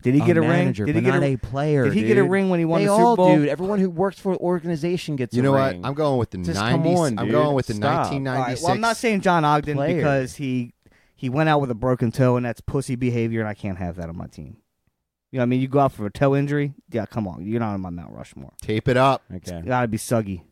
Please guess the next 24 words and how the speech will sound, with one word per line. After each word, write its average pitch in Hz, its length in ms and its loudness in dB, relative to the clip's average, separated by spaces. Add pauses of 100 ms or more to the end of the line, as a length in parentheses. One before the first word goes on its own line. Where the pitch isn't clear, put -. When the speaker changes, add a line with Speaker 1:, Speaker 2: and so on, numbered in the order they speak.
Speaker 2:
So - 180 -6
you're 104 160 0
not 104 200 -2
gonna 107 160 0
put 101 180 0
a 90 60 0
Hall 107 340 0
of 107 80 -4
Famer, 95 520 -6
the 90 100 -8
first - 480 -4
one 98 280 -4 (320)
out 107 140 -4
of 95 80 -4
the 87 140 -4
whole 120 480 0
organization 95 840 -4
to 90 160 -10
go 123 280 2
in 107 80 -2
the 80 80 -6
Hall 80 260 -8
of 73 100 -14
Fame, 82 400 -14